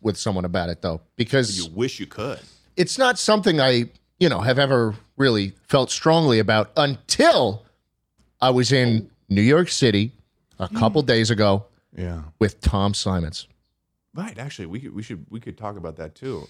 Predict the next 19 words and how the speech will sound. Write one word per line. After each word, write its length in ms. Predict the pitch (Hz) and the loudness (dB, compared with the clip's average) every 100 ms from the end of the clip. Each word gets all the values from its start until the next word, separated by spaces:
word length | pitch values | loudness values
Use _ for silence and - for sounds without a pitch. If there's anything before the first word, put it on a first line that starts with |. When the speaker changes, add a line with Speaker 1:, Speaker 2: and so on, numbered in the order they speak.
| - | -20
Speaker 2:
as 120 | 82 | -18
well. 180 | 85 92 | -12 -6
'cause, 60 | 98 | -4
Speaker 1:
Yeah. 240 | 165 233 139 | -2 -2 -6
Speaker 2:
you 100 | 87 | -10
know. 260 | 76 71 _ _ _ - | -12 -14 _ _ _ -10
Speaker 1:
Yeah, 180 | 120 247 | -8 -8
it's 120 | - | -10
probably 340 | - 139 123 101 | -6 -4 -2 -2
Speaker 2:
Uh, 100 | 151 | -2
Speaker 1:
out. 160 | - _ - | -4 _ -20
It's 100 | - | -10
probably 340 | - 131 104 | -6 -4 -2
out 140 | 98 - | -4 -4
by 100 | 82 | -4
Speaker 2:
well, 80 | 104 | -4
Speaker 1:
now. 40 | |
Speaker 2:
it'll 100 | 90 | -2
definitely 240 | 120 151 | -4 -6